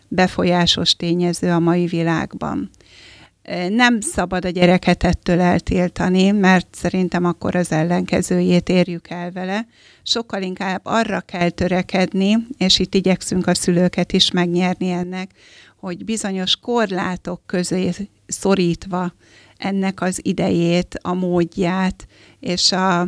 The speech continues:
a felületeket nyilván szabályozva, amelyeket ők használnak, megtanítani őket arra, hogy ezt a maguk javára fordítsák. Nagyon nagy a veszély egyébként, úgy, ahogy mondod,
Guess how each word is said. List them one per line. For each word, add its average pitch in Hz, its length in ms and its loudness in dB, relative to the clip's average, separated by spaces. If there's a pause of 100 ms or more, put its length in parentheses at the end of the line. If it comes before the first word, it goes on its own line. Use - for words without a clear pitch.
(160)
a 185 120 -4
felületeket 190 1000 2
nyilván 185 560 0
szabályozva, 185 1080 0
amelyeket 180 760 -2
ők 185 220 -4
használnak, 185 920 -6 (380)
megtanítani 190 1040 0
őket 185 600 -2
arra, 190 580 -2 (340)
hogy 185 300 -6
ezt - 420 -6
a 196 80 -4
maguk 196 400 0
javára 180 480 -2
fordítsák. - 920 -6 (140)
Nagyon 208 340 2
nagy 190 200 2
a 196 60 4
veszély 196 460 2
egyébként, 185 580 -2
úgy, 190 160 -4
ahogy 185 280 -4
mondod, 190 460 -4